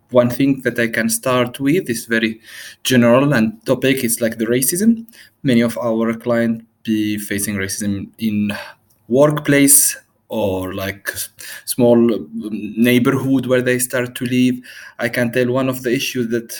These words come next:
they face it, and we usually start with it in the beginning when they are trying to found their own houses and apartment. It's very difficult for them to, to get it. Then when they're applying for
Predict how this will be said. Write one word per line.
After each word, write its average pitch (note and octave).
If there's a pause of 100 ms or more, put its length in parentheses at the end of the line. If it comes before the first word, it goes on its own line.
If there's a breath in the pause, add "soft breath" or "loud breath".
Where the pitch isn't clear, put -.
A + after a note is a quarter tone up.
(140)
they A2+
face A#2+
it, A#2
and G#2+
we A2+
usually A2+
start B2
with B2+
it C3
in A#2+
the A#2
beginning C3
when A2
they A2
are A2
trying A2+
to G#2+
found A2
their A2+
own A2+ (260 loud breath)
houses C3 (120)
and G2
apartment. D3 (320 soft breath)
It's -
very B2
difficult B2+
for C#3+
them D3
to, C#3+
to D3+
get D3
it. D3+ (360 loud breath)
Then C3
when A#2
they're A2+
applying A2
for G#2